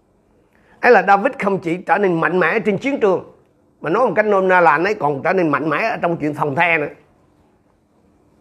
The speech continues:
Người đông con trai được kể là có phước. Điều đó là thật khó chấp nhận với chúng ta ngày hôm nay. Nhưng mà đó là, nhưng mà cái thời đó, đó là được nhấn mạnh.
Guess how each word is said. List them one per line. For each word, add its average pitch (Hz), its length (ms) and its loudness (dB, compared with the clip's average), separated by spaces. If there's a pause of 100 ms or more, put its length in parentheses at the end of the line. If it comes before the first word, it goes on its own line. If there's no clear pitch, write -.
(280)
Người 160 260 4
đông 196 180 2
con 190 180 4
trai 185 220 4
được 156 140 -2
kể 165 100 4
là 196 80 2
có 180 120 -4
phước. 254 220 -6 (1500)
Điều 139 140 0
đó 185 120 4
là 175 120 -2
thật 135 160 -8
khó 175 260 -4 (160)
chấp - 140 -8
nhận 131 360 -4 (200)
với 190 120 -2
chúng 190 220 -4
ta 147 160 2
ngày 123 200 0
hôm 143 160 -4
nay. 113 180 0 (640)
Nhưng 139 120 -2
mà 131 180 -2
đó 175 200 2
là, - 180 -4
nhưng 156 260 -2
mà 147 60 -6
cái 180 180 -4
thời 160 240 2
đó, 226 220 6
đó 277 60 0 (340)
là 123 120 -10
được 117 160 -10
nhấn 180 220 -4
mạnh. 107 120 -8